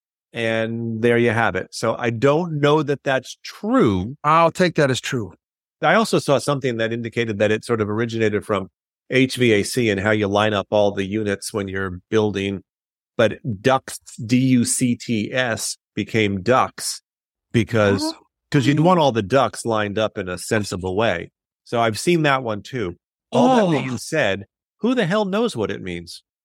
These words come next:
Speaker 2: I like that a lot.
Speaker 1: Well, then you should spill the beans.
Speaker 2: Well, you don't wanna spill the beans.
Speaker 1: Fit as a fiddle.
Speaker 2: Mm-hmm.
Speaker 1: Other than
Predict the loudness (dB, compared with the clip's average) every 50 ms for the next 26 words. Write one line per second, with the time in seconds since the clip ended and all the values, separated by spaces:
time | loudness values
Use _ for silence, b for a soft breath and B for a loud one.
0 | _ _ -4 -2 0 2 2 2 0 -2 -2 0 0 2 2 0 0 -4 -6 -4
1 | -4 -2 0 0 -2 -2 0 0 0 0 0 -2 -4 -2 0 0 2 2 2 2
2 | 2 0 -2 -4 -10 _ _ -4 -2 -2 0 2 2 0 2 0 -2 -2 -2 -2
3 | 0 0 0 0 -2 0 0 0 -2 -2 -6 -8 -10 -12 -12 -14 _ _ _ _
4 | _ _ _ _ _ _ _ -8 -6 -6 -4 0 2 2 2 2 2 2 0 0
5 | 0 -4 -6 -6 -6 -6 -8 -8 -10 -10 -10 -12 -14 -20 _ -20 -20 _ _ _
6 | _ _ _ _ _ _ _ _ _ _ -16 -16 -2 2 2 2 2 2 0 0
7 | 0 0 0 -2 -4 -2 0 0 0 0 -4 -8 _ _ _ _ _ _ _ _
8 | _ _ -8 -6 -2 0 2 2 4 2 2 2 0 0 0 -2 -6